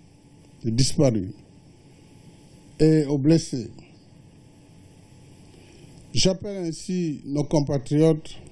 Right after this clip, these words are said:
à bannir la violence sous toutes ses formes.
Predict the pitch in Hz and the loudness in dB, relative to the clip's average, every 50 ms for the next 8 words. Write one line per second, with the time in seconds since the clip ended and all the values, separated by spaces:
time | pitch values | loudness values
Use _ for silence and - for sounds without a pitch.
0 | - - - - - - - - - - - - - - - - - - - - | -20 -20 -20 -20 -20 -20 -20 -20 -20 -20 -20 -20 -20 -20 -20 -20 -20 -20 -20 -20
1 | - - - - - - - - - - - - - - - - - 151 151 135 | -20 -20 -20 -20 -20 -20 -20 -20 -20 -20 -20 -20 -20 -20 -14 -2 0 0 2 2
2 | 139 170 170 170 175 175 170 156 156 156 147 135 123 143 151 147 151 156 147 127 | 2 2 2 4 4 4 4 4 4 2 2 2 2 2 2 4 4 2 0 0
3 | 113 - - - - - - - - - - - - - 139 127 - - 202 190 | -2 -6 -8 -12 -16 -18 -20 -20 -20 -20 -20 -12 -4 -2 -2 -2 0 2 2 2
4 | 160 - - - - 156 127 - - - 160 151 131 117 104 90 | 2 0 -2 -2 0 0 0 0 -4 -6 -4 -2 -2 -2 -2 -4